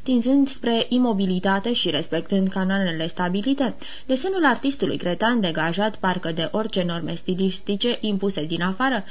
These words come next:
preferă linia condusă liber, linia curbă, ondulată, sinuoasă, care accentuează mai bine senzația de mișcare, de viață.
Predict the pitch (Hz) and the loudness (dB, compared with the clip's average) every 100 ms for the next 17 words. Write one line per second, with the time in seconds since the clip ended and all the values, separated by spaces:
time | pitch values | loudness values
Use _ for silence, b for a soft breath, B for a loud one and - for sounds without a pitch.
0 | B B 302 285 339 330 277 277 262 240 | B B 0 2 4 4 4 4 4 2
1 | 233 214 208 196 196 196 131 - 175 185 | 2 0 2 2 2 0 -2 -4 -2 2
2 | 180 170 - 185 202 226 196 175 160 160 | 2 0 0 0 2 0 2 0 0 0
3 | 185 202 214 175 160 175 190 - 254 B | 0 0 -4 -2 -2 0 -2 -2 -8 B
4 | B B 311 294 277 277 240 247 269 240 | B B 2 4 4 2 2 2 2 2
5 | 220 196 196 226 196 175 175 180 180 156 | 2 2 2 0 0 -2 0 -2 -2 -2
6 | 151 170 - 202 196 190 180 165 160 156 | -2 -2 -2 0 2 2 0 -2 -2 -2
7 | - - | -4 -8